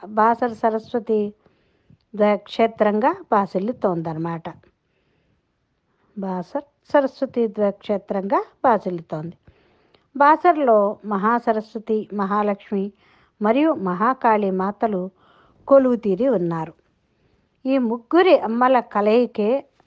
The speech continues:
అనఘాలక్ష్మి. అందువలనే బాసర్ క్షేత్రం గొప్ప దత్తక్షేత్రం మరియు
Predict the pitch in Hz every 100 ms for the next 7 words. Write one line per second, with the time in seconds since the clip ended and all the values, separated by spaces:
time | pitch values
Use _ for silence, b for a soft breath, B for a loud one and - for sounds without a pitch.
0 | _ _ 196 180 170 190 156 160 - -
1 | - _ _ _ _ _ _ 208 214 247
2 | 262 226 208 269 247 185 190 - 220 220
3 | _ - 214 208 311 392 - _ b b
4 | b b b - 220 233 - 247 202 -
5 | 202 202 - 233 226 - 220 214 - 302
6 | 302 220 202 254 339